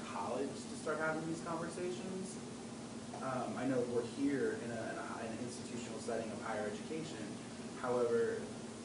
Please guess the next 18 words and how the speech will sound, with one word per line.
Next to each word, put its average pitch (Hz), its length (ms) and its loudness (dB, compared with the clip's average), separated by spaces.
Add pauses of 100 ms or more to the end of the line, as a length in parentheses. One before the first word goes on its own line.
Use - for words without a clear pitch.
(340)
to 123 80 2
me, 120 520 6 (440)
it 113 60 0
would 117 160 0
seem 120 320 2
like 110 180 6 (120)
if 113 160 -2
we, 127 80 6
if 123 180 0
there 123 140 4
was 117 140 4
some 117 240 2
way 110 100 0
we 107 240 -2 (120)
could 101 140 0 (2000)
start 135 320 6
the 123 60 0 (160)
conversation 117 720 -2